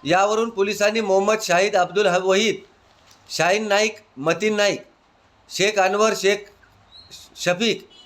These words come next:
शेख जलील, शेख अहमद, शेख सद्दाम, शेख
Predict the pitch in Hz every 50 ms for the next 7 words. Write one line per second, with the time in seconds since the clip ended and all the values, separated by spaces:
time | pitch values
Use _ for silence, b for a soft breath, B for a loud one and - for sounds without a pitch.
0 | _ _ _ _ _ _ _ _ _ _ _ _ _ _ - - - 202 220 214
1 | 175 196 202 208 226 226 214 - 196 202 196 185 175 175 180 208 202 160 - -
2 | - _ _ _ _ - - - - - - - - - - 196 208 202 - 180
3 | 180 175 196 208 220 220 214 - 202 214